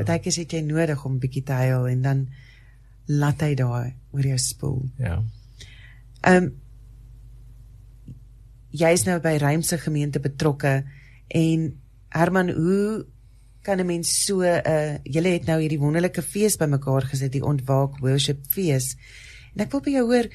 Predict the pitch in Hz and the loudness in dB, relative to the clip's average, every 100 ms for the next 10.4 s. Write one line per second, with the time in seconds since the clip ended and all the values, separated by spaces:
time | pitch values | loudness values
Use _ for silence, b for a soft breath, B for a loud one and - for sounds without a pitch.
0 | b b b b - - - - - - | b b b b -20 -20 -20 -20 -16 -6
1 | 160 196 240 311 - 196 180 - 143 135 | 0 2 2 0 2 2 2 2 2 4
2 | 127 127 127 156 151 - 170 151 - 151 | 4 0 -2 -2 -2 0 0 -2 -2 -2
3 | 147 139 139 131 127 127 - - - b | -2 -2 0 0 -2 -4 -6 -10 -16 b
4 | b b b b - 156 151 - 160 - | b b b b -2 0 2 0 0 0
5 | 151 - 165 - - - - - - - | -2 0 0 0 -8 -20 -20 -20 -20 -20
6 | - - - - - 165 - - - - | -20 -20 -20 -20 -4 -2 -2 -4 -4 -4
7 | 143 160 160 151 170 156 156 180 151 160 | 0 2 2 2 0 2 4 4 2 0
8 | 151 139 143 180 185 - 156 139 B B | -2 2 6 6 4 2 2 2 B B
9 | B B B - - 156 151 156 147 - | B B B -18 -2 0 2 2 0 -10
10 | - 190 170 | -4 2 4